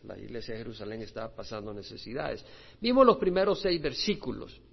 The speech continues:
Los vamos a leer y luego vamos a entrar al versículo siete. Es posible que no pasemos de ahí. Y yo pensaba al principio dar el siete, ocho y nueve, pero creo que vamos a tener una gran cantidad de cosas en el versículo siete, porque el Señor es el que manda.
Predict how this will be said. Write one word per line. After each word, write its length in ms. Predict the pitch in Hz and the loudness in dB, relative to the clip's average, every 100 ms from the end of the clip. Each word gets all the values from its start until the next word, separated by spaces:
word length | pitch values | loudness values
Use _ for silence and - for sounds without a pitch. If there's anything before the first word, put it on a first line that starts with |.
| - - - - | -20 -20 -20 -10
Los 160 | 165 160 | 0 4
vamos 240 | 185 196 | 4 4
a 100 | 175 | 4
leer 460 | 160 147 147 196 - | 6 6 8 6 2
y 100 | 143 | -2
luego 260 | 135 139 143 | 2 2 2
vamos 320 | 135 135 131 | 2 0 -4
a 40 | 127 | -8
entrar 440 | 117 127 131 - | -4 -2 -2 -2
al 140 | 120 113 | -6 -6
versículo 540 | 107 - 127 127 113 | -6 -8 -8 -8 -8
siete. 500 | - 180 156 - - - | -4 -4 -4 -10 -20 -18
Es 120 | 135 | -14
posible 420 | - - 135 127 | -12 -8 -6 -6
que 100 | 123 | -6
no 120 | 120 | -8
pasemos 520 | 113 117 180 202 180 123 | -8 -8 -4 0 0 -2
de 120 | 101 | -6
ahí. 200 | 95 - - - - - | -8 -16 -20 -20 -20 -18
Y 160 | - 113 | -14 -10
yo 160 | 123 - | -10 -8
pensaba 340 | 131 - 123 | -8 -4 -2
al 120 | 123 | -2
principio 480 | 123 117 139 139 127 | -6 -8 -8 -4 -2
dar 180 | 123 120 | -2 -4
el 80 | 107 | -6
siete, 320 | 139 - 131 | -6 -4 -4
ocho 240 | 120 - | -6 -6
y 40 | 135 | -2
nueve, 300 | 147 110 104 | 0 -2 -4
pero 320 | 151 151 165 - - - - | -4 -4 -4 -10 -20 -20 -12
creo 300 | - 131 131 | -6 -4 -4
que 80 | 117 | -6
vamos 300 | 127 123 123 | -6 -8 -10
a 40 | |
tener 220 | 117 117 | -8 -8
una 200 | 127 120 | -8 -8
gran 260 | 113 156 190 | -6 -6 -6
cantidad 520 | 175 135 147 127 131 | -10 -8 -4 -2 -2
de 120 | 135 | -4
cosas 320 | - 151 143 123 | -6 -8 -8 -10
en 160 | 117 | -10
el 100 | 101 | -10
versículo 440 | 107 - 135 143 131 | -12 -12 -12 -10 -8
siete, 360 | 226 269 - | -4 -4 -4
porque 200 | - 139 | -6 -6
el 40 | 135 | -6
Señor 240 | 143 143 | -6 -6
es 60 | 127 | -6
el 100 | - | -8
que 100 | 110 | -10
manda. 300 | 104 - | -10 -14